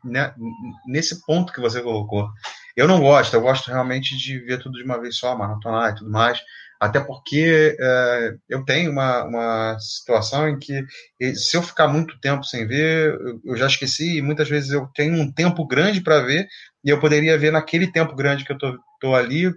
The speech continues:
três, quatro, cinco episódios, né, dependendo do, do, da, do tipo de série, né? Se for uma série de uma hora e pouco, né, não dá, mas, mas numa série de meia hora, uma série de quarenta minutos, dá pra ver três, quatro, né? E aí, poxa, é,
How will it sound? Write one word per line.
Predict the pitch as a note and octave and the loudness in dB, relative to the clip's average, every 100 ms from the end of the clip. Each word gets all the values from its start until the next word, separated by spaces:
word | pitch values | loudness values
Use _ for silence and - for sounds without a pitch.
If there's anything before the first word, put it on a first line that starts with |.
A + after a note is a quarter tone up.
| _ | _
três, | D3+ D#3+ - | 0 0 2
quatro, | D3 C#3 D3 - | 4 6 4 -2
cinco | - D3 | -8 -8
episódios, | - D3 E3 D3 F#2+ - _ - _ _ | -10 -2 4 4 4 -6 _ -20 _ _
né, | A2+ | 0
dependendo | A2 G#2+ G#2+ A2 | 0 0 -2 -2
do, | G#2+ | -2
do, | G#2 G#2 G2 | -4 -6 -6
da, | G2+ G2+ | -4 -4
do | - G#2 | -6 -10
tipo | - - | -10 -8
de | G#2 | -4
série, | - F2+ | 2 2
né? | F#2 | 0
Se | F2+ | -6
for | - | -8
uma | A2 | -8
série | G#2+ G2+ | -6 -6
de | G2+ | -6
uma | G2+ F#2+ | -2 4
hora | G2 | 4
e | G2 - | 2 0
pouco, | G#2+ C#3 - | 0 0 -4
né, | G2 A2 | -2 0
não | G2+ G#2+ | -2 0
dá, | F2 | 0
mas, | F2 E2+ - _ - _ - | 0 -8 -12 _ -20 _ -4
mas | G#2 | -2
numa | A#2 C3+ | 0 0
série | - A#2 | 2 0
de | A2+ | 0
meia | A2+ G#2+ | 2 6
hora, | G2 A#2+ A2+ | 8 8 6
uma | G2+ | 2
série | F#2+ G#2+ G#2+ | -2 -4 -4
de | G2+ | -8
quarenta | - G2+ G2+ G2+ | 0 0 0 -6
minutos, | A2 D#3 - | -6 -6 -4
dá | E3+ | -4
pra | G3+ | -2
ver | D3 D3+ D3+ | -2 -2 -4
três, | C3+ C#3+ B2 | -4 -2 -2
quatro, | - B2 G2 - G#2 | 4 6 6 2 -4
né? | B2+ C3+ _ _ _ _ | -4 -4 _ _ _ _
E | B2+ | 6
aí, | C#3 C3 D#3 E3+ E3+ E3+ - - | 6 6 2 -2 -4 -6 -8 -2
poxa, | E3+ - A#2 G#2+ _ - - | -2 0 -4 -6 _ -18 -6
é, | A#2+ A2+ A2 A2 G#2+ | -2 2 4 6 6